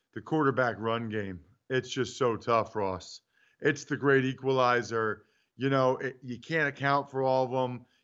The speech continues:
You don't have the number count advantage anymore. They can get a hat on a hat. And then if they throw off of it, oh, man, it's just so hard to be a D coordinator. It's just so hard to play defense these days."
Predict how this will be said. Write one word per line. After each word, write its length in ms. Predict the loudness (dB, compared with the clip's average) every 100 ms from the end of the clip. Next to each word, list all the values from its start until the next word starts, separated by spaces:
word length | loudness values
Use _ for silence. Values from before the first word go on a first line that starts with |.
| -4
You 60 | 0
don't 160 | 2 2
have 200 | 2 2
the 80 |
number 380 | 0 0 0 0
count 320 | -2 0 0
advantage 560 | -2 -2 -2 0 -2 -2
anymore. 720 | -2 -2 -2 0 2 2 0 -6 -6 2
They 160 | 4
can 160 | 2 0
get 160 | 2
a 100 | 2
hat 300 | 2 2 2
on 180 | 2 0
a 80 | -2
hat. 540 | 0 2 2 2 -2 _ _ -6
And 80 | 0
then 80 | 2
if 140 | 2
they 160 | 0 -4
throw 420 | -2 2 6 6
off 300 | 6 4 2
of 100 | 0
it, 100 | 2
oh, 280 | 4 4 2
man, 260 | 0 0
it's 160 | -2 -4
just 220 | -10 -4
so 160 | -2 2
hard 240 | 2 2
to 80 | 0
be 140 | -2
a 40 | -2
D 180 | -4
coordinator. 640 | -4 -2 -2 0 0 0 -4 _ _
It's 200 | -2 -2
just 180 | 0 -2
so 200 | 2 4
hard 240 | 6 4 4
to 80 |
play 180 | 0 0
defense 560 | 0 -2 -4 -2 -2 -4
these 240 | -8 -6
days." 380 | -2 -2 -2 -6